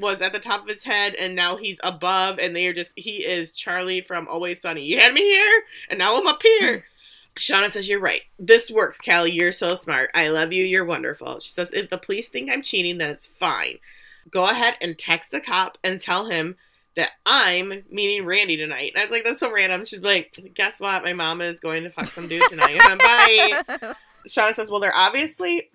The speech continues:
Speaker 1: following you, so they'll follow me because obviously I'm way hotter. And they will stake us out." And Kelly's like, "I fixed it. Yay, me. Gotta go wipe out the poop out of my pants. Bye." <laughs> In the future,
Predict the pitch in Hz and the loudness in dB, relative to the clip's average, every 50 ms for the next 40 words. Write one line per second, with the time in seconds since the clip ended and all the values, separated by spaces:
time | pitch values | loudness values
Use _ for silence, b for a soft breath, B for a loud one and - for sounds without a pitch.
0 | - - - 226 190 202 208 202 190 175 170 170 143 95 69 76 - - - - | -8 -2 2 4 4 4 4 2 -4 -6 -6 -8 -8 -10 -10 -10 -10 -10 -6 -4
1 | - 226 220 226 233 - - 214 202 196 180 165 165 160 180 220 208 175 156 165 | -2 -2 0 -2 -2 2 4 4 4 4 2 -2 -4 -2 -2 -2 0 -2 -2 -4
2 | 175 170 185 180 185 240 214 160 160 160 - - - 208 196 214 220 220 233 277 | -4 -2 -4 -4 -4 -6 -8 -6 -6 -8 -8 -10 -8 -8 -8 -8 -8 -8 -10 -8
3 | - 202 165 151 143 139 147 156 175 - b b b b b b b _ - 220 | -6 -6 -6 -4 -6 -6 -8 -8 -10 -12 b b b b b b b _ 4 4
4 | 208 196 196 196 202 202 196 190 196 202 214 - - - - 185 175 180 170 170 | 4 4 4 2 2 2 2 4 2 2 -2 -4 -4 -2 -2 -2 0 0 -2 -6
5 | - - 156 147 147 90 - - - 185 190 214 - 226 202 214 220 226 - 214 | -4 -4 -4 -4 -4 -6 -8 -8 -6 -8 -6 -4 -2 -2 -2 -2 -2 0 4 4
6 | 233 311 - 233 233 - - - 415 427 480 466 - - 285 359 403 427 403 381 | 4 4 4 2 0 0 0 -2 0 0 0 -2 -4 -4 -2 0 2 2 2 0
7 | 330 302 392 453 440 349 285 277 - - 302 294 311 294 294 285 262 269 277 277 | 0 2 4 4 4 2 0 -2 -2 0 2 2 2 0 -2 -2 -2 -2 -2 -2
8 | 285 277 - - - - 320 349 - 240 220 214 214 214 214 - 302 214 175 - | -4 -6 -8 -8 -8 -10 -10 -6 -2 0 0 0 0 -2 -2 0 0 -2 -2 -4
9 | - - 247 285 302 523 480 453 453 480 466 - B B B B B B B B | -2 2 4 4 6 6 8 6 6 4 2 -2 B B B B B B B B
10 | B B B B B B - 190 196 214 202 - 208 175 156 - 143 151 165 | B B B B B B -6 -4 -2 -2 -2 -2 -4 -4 -4 -2 -4 -4 -6